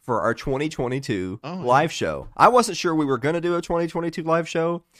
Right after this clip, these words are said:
Speaker 1: and then I had a bunch of people write in and say, "Alan, come on."
Speaker 2: Yeah.
Speaker 1: And so me, an intellectual, was like, "All right, we'll do a live show."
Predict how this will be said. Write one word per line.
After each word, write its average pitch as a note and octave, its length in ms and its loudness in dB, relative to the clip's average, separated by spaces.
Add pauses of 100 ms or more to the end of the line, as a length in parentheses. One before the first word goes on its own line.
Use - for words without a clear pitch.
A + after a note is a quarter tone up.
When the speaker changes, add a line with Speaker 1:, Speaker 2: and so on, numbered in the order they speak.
(120)
Speaker 1:
and A#2+ 120 -2
then D#3 100 0
I D3 60 2
had C#3 160 2
a C3 40 2
bunch C3+ 200 -4
of B2+ 60 -12
people B2 200 -2
write A#2 260 2
in A#2+ 180 0
and G#2+ 100 -6
say, A#2 180 0
"Alan, G#2+ 480 0 (1000)
come - 120 -14
on." - 120 -20 (680)
Speaker 2:
Yeah. - 100 -20 (1000)
Speaker 1:
And C#3 140 2
so A2 380 2 (360)
me, G#2+ 400 0
an A2 120 -4
intellectual, F#2+ 500 -4
was G2+ 120 -8
like, G#2 140 -4
"All G#2+ 120 0
right, A1 180 -12
we'll G#2 140 -8
do G#2+ 180 -2
a - 20 0
live D#2 220 -4
show." B1+ 260 -10